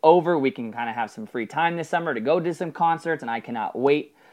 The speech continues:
to buy some tickets using SeatGeek. And for all of you who are listening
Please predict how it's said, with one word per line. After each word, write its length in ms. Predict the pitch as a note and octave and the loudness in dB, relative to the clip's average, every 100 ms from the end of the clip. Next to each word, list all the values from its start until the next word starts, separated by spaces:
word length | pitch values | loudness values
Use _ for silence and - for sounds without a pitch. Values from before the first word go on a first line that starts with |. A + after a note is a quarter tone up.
| - | -8
to 80 | A#2+ | 4
buy 180 | C3 C3+ | 6 6
some 160 | C3 | 2
tickets 380 | B2+ D3 C#3+ C#3 - | -2 -2 -2 -6 -8
using 460 | A#2+ C#3 C3 C3 F#2+ | -2 -2 -2 -4 -6
SeatGeek. 560 | - D3+ - D3+ D3+ D#3 | -6 -6 -4 -4 -4 -6
And 120 | A#2 | -8
for 100 | A#2 | 0
all 140 | C3 | 0
of 80 | C3 | 2
you 140 | C#3+ B2+ | -2 -2
who 40 | |
are 120 | A#2+ | -2
listening 460 | B2 C3+ C3+ B2 A#2+ | -2 -4 -6 -6 -8